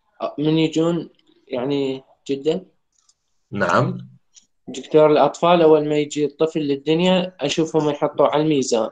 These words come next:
Speaker 2: ص-، صحيح، صحيح. هذا، آه، استخدام من استخداماته، آه، نستخدمه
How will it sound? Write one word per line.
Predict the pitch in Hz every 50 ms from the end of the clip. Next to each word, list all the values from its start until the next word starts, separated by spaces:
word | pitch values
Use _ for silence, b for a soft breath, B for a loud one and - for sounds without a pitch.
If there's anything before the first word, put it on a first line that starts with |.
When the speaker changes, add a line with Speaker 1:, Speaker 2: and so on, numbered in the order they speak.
| _ _
Speaker 2:
ص-، | - - - - - 131 131 - - - - - -
صحيح، | - - - 123 120 - 113 107 101 - - - - _ _ _ _ _ -
صحيح. | - - 113 101 104 107 98 95 - - - _ _ _ _ _ _ _ _ -
هذا، | - 127 127 127 123 127 120 120 120 120 - - - 117 117 110
آه، | 104
استخدام | 98 - - - 123 123 120 117 120 117 117 113
من | 107
استخداماته، | 107 104 - - 104 107 107 104 104 110 110 113 123 127 135 131
آه، | 143 151 - - - 101 101 101 101 95 95 95
نستخدمه | 92 98 104 104 - - 120 117 117 113 110 107 107 107 101 98 101 101